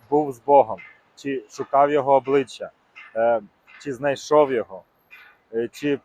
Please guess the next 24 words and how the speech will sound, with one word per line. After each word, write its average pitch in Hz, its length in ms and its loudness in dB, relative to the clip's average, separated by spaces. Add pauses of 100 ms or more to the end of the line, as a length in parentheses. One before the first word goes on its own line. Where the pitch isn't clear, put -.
прожив 143 400 -4
я 160 100 0
сьогодні 147 380 -4
добре 139 340 2
літургію, 131 600 -4
чи - 160 -10
просто 139 400 0
відбув, 127 500 -2 (920)
е, 120 400 0 (200)
чи 139 100 -14
так, 143 200 0
знаєте, 143 420 0 (280)
чи 147 140 -10
моя 156 340 2
молитва 151 420 2
була, 139 420 4 (360)
е, 127 220 2
від 131 180 -6
серця 147 340 2
до 127 160 -6
серця, 147 460 -2
чи - 180 -10
я 139 140 4
так, 160 300 4